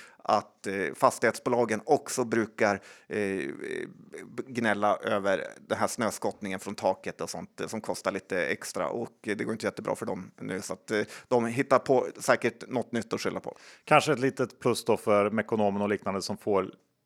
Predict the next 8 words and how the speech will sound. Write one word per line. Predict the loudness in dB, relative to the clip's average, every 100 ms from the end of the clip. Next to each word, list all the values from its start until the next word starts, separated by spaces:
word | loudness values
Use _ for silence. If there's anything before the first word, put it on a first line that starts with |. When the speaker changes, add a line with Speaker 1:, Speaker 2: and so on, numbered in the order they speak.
| _ _ _
Speaker 2:
lite | 2 4 4
fler, | 6 8 8 8 8 6 4
eh, | 0 2
plåtskador | 2 2 2 6 6 6
att | 4
jobba | 6 4
med. | 4 2 -4 _ _ _ _ _ _
Speaker 1:
Ja, | 6 6 6